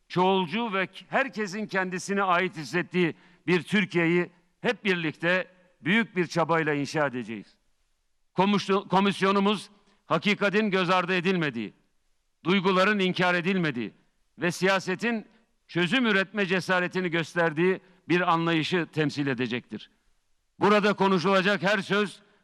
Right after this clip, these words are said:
kardeşliğin diliyle ve vicdanın sesiyle şekillenecektir.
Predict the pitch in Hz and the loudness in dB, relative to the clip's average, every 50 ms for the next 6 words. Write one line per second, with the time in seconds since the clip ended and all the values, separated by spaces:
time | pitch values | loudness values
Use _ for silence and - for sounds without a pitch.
0 | _ - - 170 170 170 175 185 165 - 170 202 214 208 180 185 170 180 180 175 | _ -2 0 2 2 2 2 -2 -2 0 0 2 2 4 4 2 2 2 2 2
1 | 170 185 196 202 - - _ _ _ _ _ _ _ - 139 180 185 170 190 170 | 2 2 0 0 -2 -8 _ _ _ _ _ _ _ -4 -2 -2 0 0 0 0
2 | 139 139 208 208 208 202 196 180 143 - 185 175 147 - 240 220 175 175 160 - | 0 2 2 2 2 0 -2 -4 -4 -4 -4 -4 -2 0 0 0 2 0 -2 -2
3 | - - - - 165 156 - 160 147 151 143 139 127 123 127 - - - 104 - | -4 -12 -8 -6 -6 -4 -2 -2 -2 0 -2 -2 -2 -4 -6 -8 -10 -14 -14 -14
4 | - | -16